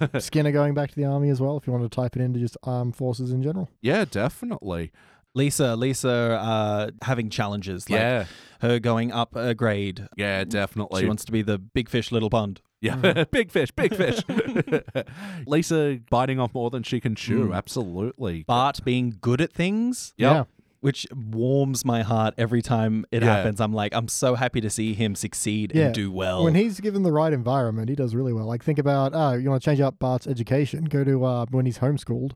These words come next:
Speaker 1: Yep.
Speaker 2: That could
Speaker 3: Mm.
Speaker 2: be a playlist for you, and there's probably a couple others I can't think of.
Speaker 1: Oh, well, when he does the ride along with the police and
Speaker 2: Yeah.
Speaker 1: then he starts becoming the school hall monitor,
Speaker 2: Mm-hmm.
Speaker 1: like, that's another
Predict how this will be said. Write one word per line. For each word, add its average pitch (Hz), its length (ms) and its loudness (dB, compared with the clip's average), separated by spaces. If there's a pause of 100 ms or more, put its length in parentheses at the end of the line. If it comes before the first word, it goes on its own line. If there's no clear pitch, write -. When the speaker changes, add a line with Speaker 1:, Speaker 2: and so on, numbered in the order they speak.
(180)
Speaker 1:
Yep. 135 260 4 (140)
Speaker 2:
That 120 300 2
could 120 40 4
Speaker 3:
Mm. - 40 2
Speaker 2:
be 127 100 4
a - 20 2
playlist 113 440 -2
for 123 180 0
you, 139 80 0
and 120 200 -2
there's 120 160 0
probably 131 280 0
a - 20 0
couple 113 240 -2
others 113 300 -4
I 175 40 -6
can't 117 220 -8
think 120 160 -8
of. 151 140 -6 (180)
Speaker 1:
Oh, 202 140 4
well, 202 180 2
when 214 160 0
he 208 160 0
does 143 220 2
the 127 80 -2
ride 139 260 2
along 143 240 2
with 131 140 0
the 113 100 -2
police 123 680 0
and 123 120 4
Speaker 2:
Yeah. 120 80 6
Speaker 1:
then 113 240 2
he 117 100 0
starts 120 300 0
becoming 113 420 -2
the 101 80 0
school 110 300 0
hall 123 260 0
monitor, 151 380 -2 (100)
Speaker 2:
Mm-hmm. 127 420 2
Speaker 1:
like, 120 220 2
that's 123 220 0
another 110 180 2